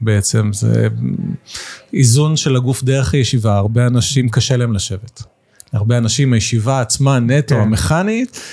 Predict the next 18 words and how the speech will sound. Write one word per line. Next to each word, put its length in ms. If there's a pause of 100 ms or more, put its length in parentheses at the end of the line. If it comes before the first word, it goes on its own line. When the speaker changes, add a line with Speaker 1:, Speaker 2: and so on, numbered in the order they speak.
(240)
Speaker 1:
זה, 580
זה 260
מקשה 520
וזה 280
מעצור, 840 (420)
וכשלא 420
יודעים 200
איך 140
לעשות 300
את 60
זה, 60
אז 100
כל 160
הזמן 260
נאבקים 440
בישיבה 440
ובגוף 420
שכואב. 640